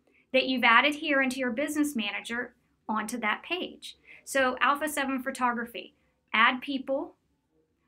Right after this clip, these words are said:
I would come in here and say, "Okay, Bill," and then I would give him the permissions he needs. So let's just say I want him to manage the page, view earning insights, manage jobs.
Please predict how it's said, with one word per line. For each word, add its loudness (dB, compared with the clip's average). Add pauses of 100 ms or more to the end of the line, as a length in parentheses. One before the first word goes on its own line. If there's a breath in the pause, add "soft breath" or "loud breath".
(100)
I 4
would -4
come 0
in 2
here -2
and -2
say, -4
"Okay, -4 (180)
Bill," -6 (340 soft breath)
and 2
then 2
I 2
would -4
give -4
him -2
the -2
permissions -6
he -2
needs. -6
So -8
let's -10
just -8
say -4
I -2
want -8
him -4
to -8
manage -8
the -18
page, 0
view -12
earning -2
insights, -2
manage -10
jobs. -2